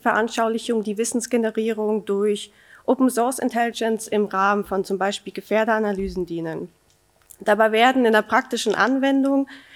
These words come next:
zahlreiche datenschutzrechtliche Probleme ersichtlich, worauf der Datenschutz bis heute keine Antwort hat. Eine regulierende Wirkung könnte aber möglicherweise durch technische Ansätze, Ansätze erbracht werden.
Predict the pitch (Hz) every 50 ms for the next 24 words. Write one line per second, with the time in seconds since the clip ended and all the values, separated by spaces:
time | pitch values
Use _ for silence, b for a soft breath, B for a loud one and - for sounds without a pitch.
0 | B B B - - 233 233 226 220 220 226 226 226 - 202 208 233 240 240 -
1 | - 220 - - 214 220 - - 208 202 - 202 - - 185 185 - 202 226 254
2 | 269 269 - - 196 - 233 240 - - - 247 247 240 247 - b b b b
3 | b b b - 208 202 208 208 208 214 190 - - 196 214 233 - 254 247 240
4 | - 240 226 226 220 - - - 202 - 196 196 208 - - - 214 196 202 190
5 | - - 202 214 - 185 180 170 160 - - 95 - - - - - _ _ _
6 | _ _ _ _ _ _ _ B B B B B 202 214 202 214 214 220 220 214
7 | 240 277 277 285 254 226 214 190 208 233 254 - 254 254 233 247 - 220 226 240
8 | 226 - 247 226 - 202 208 202 202 202 202 - 214 - 220 202 196 202 208 202
9 | 190 202 196 - - 202 202 - 208 196 - - 185 - 196 214 202 190 185 175
10 | 175 - - 165 175 - - - 196 214 202 165 180 170 - - 185 170 170 _
11 | _ _ - 175 - - 190 175 - _ - 175 151 165 165 - 190